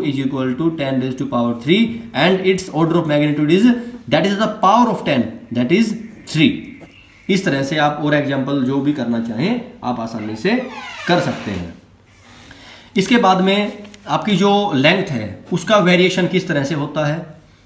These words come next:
उसको measurement किस तरह से करते हैं, इस चीज़ के बारे में हम अब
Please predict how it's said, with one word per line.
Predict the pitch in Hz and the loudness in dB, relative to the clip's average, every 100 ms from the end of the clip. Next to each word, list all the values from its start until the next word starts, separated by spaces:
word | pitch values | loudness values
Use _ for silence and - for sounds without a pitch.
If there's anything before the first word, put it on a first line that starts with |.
| _ _ _ - | _ _ _ -2
उसको | 185 208 | 0 4
measurement | 170 156 160 160 160 | 2 2 2 2 0
किस | 170 160 | -2 -2
तरह | 151 | -2
से | 160 | -2
करते | 160 151 170 | -4 -4 -2
हैं, | 165 185 - - - | 0 -2 -4 -6 0
इस | 226 | 2
चीज़ | 196 165 | 2 0
के | 170 | 0
बारे | 147 139 139 | 0 0 0
में | 143 | 0
हम | 135 233 - - - - | -2 -4 -6 -14 -18 -8
अब | 139 - | -8 -8